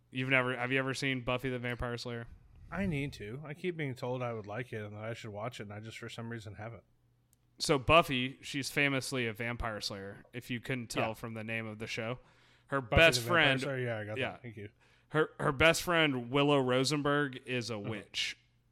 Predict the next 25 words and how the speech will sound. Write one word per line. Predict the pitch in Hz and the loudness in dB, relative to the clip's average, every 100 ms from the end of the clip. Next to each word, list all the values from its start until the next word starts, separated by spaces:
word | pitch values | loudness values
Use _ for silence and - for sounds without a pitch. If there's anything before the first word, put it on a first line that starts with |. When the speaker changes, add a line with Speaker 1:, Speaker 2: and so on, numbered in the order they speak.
| _ - | _ -8
Speaker 1:
and | 123 | -2
she | 139 | 2
almost | 127 131 131 123 | 2 2 2 0
Speaker 2:
Okay. | 131 | -2
Speaker 1:
destroys | - 127 120 113 | -4 -2 -2 -4
the | - 117 | -6 -8
world | 104 92 80 - _ _ _ _ _ _ _ _ - | -6 -10 -14 -18 _ _ _ _ _ _ _ _ -8
at | 117 | -4
some | - 113 | -4 -4
point | 127 110 104 | -8 -10 -8
during | 110 107 | -8 -8
the | 98 202 | -4 2
Speaker 2:
Oh, | 175 | 4
Speaker 1:
series. | 156 147 151 | 2 -2 -6
Speaker 2:
this | 151 190 220 | -2 -2 0
is | 185 | 2
Allison | 165 170 - 147 | 6 4 2 -2
Hannigan, | 139 139 113 113 | 0 -2 -4 -4
right? | 110 120 - _ _ _ _ _ | -4 -6 -8 _ _ _ _ _
Speaker 1:
Yeah. | 131 107 92 - _ _ _ _ | -4 -2 -4 -12 _ _ _ _
Speaker 2:
See, | - 170 | -6 2
I | 165 | 2
don't | 156 190 | 2 0
like | 131 127 - | 0 -4 -4
her. | - - | -8 -14